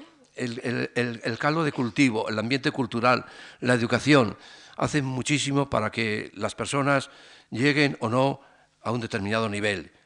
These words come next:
No hay un techo fijo dado por la biología sin más. No es verdad. La educación influye no solamente en los contenidos,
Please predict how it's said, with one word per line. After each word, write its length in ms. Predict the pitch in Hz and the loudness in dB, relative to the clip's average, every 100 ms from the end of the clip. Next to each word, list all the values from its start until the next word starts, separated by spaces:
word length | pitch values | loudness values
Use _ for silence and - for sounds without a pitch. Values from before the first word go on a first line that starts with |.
| - | -14
No 220 | 127 151 | -2 2
hay 160 | 175 151 | 4 4
un 240 | 139 120 | 0 0
techo 580 | - 160 - 92 87 76 - - _ | 4 4 4 -2 -2 -6 -18 -20 _
fijo 680 | - 156 143 - 98 98 - | -2 2 2 2 -4 -4 -6
dado 320 | 104 139 131 | 0 2 2
por 140 | - 117 | -2 -4
la 80 | 110 | -2
biología 420 | 110 107 117 98 | -4 -4 -2 -2
sin 200 | - 87 | -2 -2
más. 300 | 78 69 - _ _ - | -6 -6 -16 _ _ 2
No 260 | 127 127 | 4 6
es 160 | 110 95 | 4 2
verdad. 440 | 92 85 78 64 - - - _ - - | 0 0 -2 -4 -14 -20 -20 _ -20 -2
La 100 | 110 | 2
educación 520 | 113 117 123 165 175 - - - - | 4 2 4 4 4 -4 -20 -20 -4
influye 480 | 117 107 135 147 135 | -4 0 2 6 6
no 80 | 127 | 4
solamente 340 | 139 131 120 | 4 2 0
en 80 | 117 | 2
los 160 | 117 | 2
contenidos, 800 | - 120 113 127 135 123 160 - | 2 0 2 4 6 6 2 0